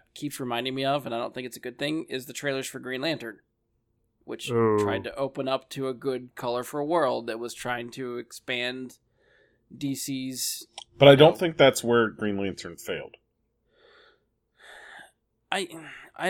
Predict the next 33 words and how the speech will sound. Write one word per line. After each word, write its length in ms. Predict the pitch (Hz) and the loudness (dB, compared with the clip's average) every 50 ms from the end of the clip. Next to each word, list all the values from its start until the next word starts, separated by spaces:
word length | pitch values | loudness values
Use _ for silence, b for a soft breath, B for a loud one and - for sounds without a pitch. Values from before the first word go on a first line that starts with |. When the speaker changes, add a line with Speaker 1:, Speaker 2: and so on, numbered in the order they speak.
| 170 - - | -4 -4 -2
Speaker 1:
I, 120 | 135 160 160 | -2 -2 -2
th-, 180 | - - - - | -2 -6 -2 0
I 100 | 165 170 | 0 2
think 180 | 170 214 208 | 2 0 -2
it 40 | 226 | -2
was 140 | 196 175 160 | -2 0 0
a 20 | |
little 180 | 170 165 156 151 | 0 0 0 -2
bit 80 | - - | -6 -4
more 200 | 147 151 143 143 | -2 0 0 0
ambitious 400 | 139 131 147 147 - - 135 - | 0 0 -2 -2 -2 -4 -6 -6
than 160 | 139 127 123 | -6 -4 -4
what 100 | 123 117 | -4 -2
they 120 | - 123 120 | -4 -4 -4
needed 180 | 123 120 117 | -4 -6 -8
to 60 | 120 | -10
do, 420 | 117 120 165 170 139 120 117 110 90 | -6 -2 -2 0 0 -2 -4 -4 -6
and, 380 | 101 120 120 120 117 113 95 - _ _ _ _ _ _ _ | -6 -8 -8 -8 -10 -10 -12 -16 _ _ _ _ _ _ _
I 100 | - 139 | -8 -6
mean, 180 | 147 139 120 135 | -6 -6 -4 2
that 140 | 180 185 170 | 2 2 2
movie 180 | 156 135 131 | 2 0 2
had 80 | 131 120 | 2 2
a 40 | 123 | 4
lot 140 | 139 156 143 | 4 2 2
of 80 | 120 | 2
problems, 380 | - 131 120 113 110 117 113 - | 0 0 0 0 0 -2 -8 -8
but, 260 | - 127 123 - _ _ - | -6 -6 -6 -6 _ _ -8
yeah, 220 | 135 147 131 120 | -2 0 0 2
I 20 | |
don't 80 | - 151 | 2 0
know 120 | 143 131 | 0 -2
if, 220 | 123 - - - | -2 -4 -8 -14